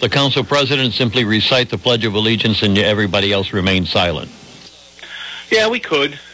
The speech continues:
Speaker 2: but, you know, it, the, the prayer is a little different than the pledge. You know, the, the pledge is all the, all the council members who are representing the city, uh, in terms of legislation and following the Constitution,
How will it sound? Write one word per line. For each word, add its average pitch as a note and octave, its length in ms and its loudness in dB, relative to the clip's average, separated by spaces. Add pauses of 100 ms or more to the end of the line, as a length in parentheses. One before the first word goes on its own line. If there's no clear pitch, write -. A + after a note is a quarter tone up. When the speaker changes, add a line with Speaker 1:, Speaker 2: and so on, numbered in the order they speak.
Speaker 2:
but, D#3+ 180 0
you F3 60 0
know, D#3 200 0
it, C#3 200 -2
the, F3 60 -2
the F3 180 -2
prayer A3+ 280 2
is F#3+ 100 0
a F3+ 40 0
little E3 160 0
different C3+ 300 -2
than B2 100 0
the A2+ 60 0
pledge. A#2+ 480 0 (500)
You C3+ 60 0
know, B2+ 140 2
the, - 60 -6 (140)
the B2 60 -8
pledge G3+ 380 0
is C3+ 280 -4 (100)
all D3+ 220 2
the, E3 140 0 (320)
all C#3+ 120 2
the C#3 60 -2
council D3+ 380 0
members G#2 500 0 (760)
who C#3+ 180 2
are A2+ 500 2 (460)
representing B2+ 600 0
the G2 60 -4
city, G#2+ 460 0 (680)
uh, A2 260 2
in A2 60 -6
terms B2 340 2
of G#2 80 -2
legislation B2+ 800 0
and A2 100 -6
following B2 580 -6
the A2 40 -10
Constitution, B2 920 -2